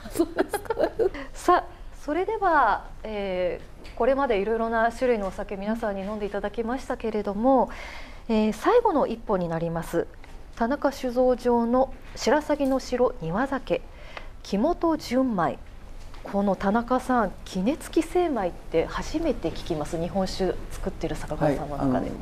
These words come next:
Speaker 3: 米に熱を持たさない。
Speaker 1: うん。
Speaker 3: そうすることによって、ぬかが、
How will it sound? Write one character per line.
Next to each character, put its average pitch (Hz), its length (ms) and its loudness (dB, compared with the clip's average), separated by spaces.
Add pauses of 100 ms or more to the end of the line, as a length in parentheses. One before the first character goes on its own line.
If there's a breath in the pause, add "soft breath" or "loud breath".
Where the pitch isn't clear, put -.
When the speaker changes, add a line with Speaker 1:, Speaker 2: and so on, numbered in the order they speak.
(500)
Speaker 3:
米 214 260 6
に 127 180 6
熱 165 280 4
を 120 100 6
持 98 180 2
た 101 140 -2
さ 123 160 0
な 104 160 0
い。 - 40 -2 (340)
Speaker 1:
う 196 40 4
ん。 185 140 0 (420)
Speaker 3:
そ 180 220 2
う 175 40 2
す 175 140 -2
る 170 80 2
こ 165 120 2
と 151 140 2
に 131 120 6
よ 127 100 6
っ - 20 0
て、 - 160 -2
ぬ 139 160 6
か 143 160 4
が、 98 220 0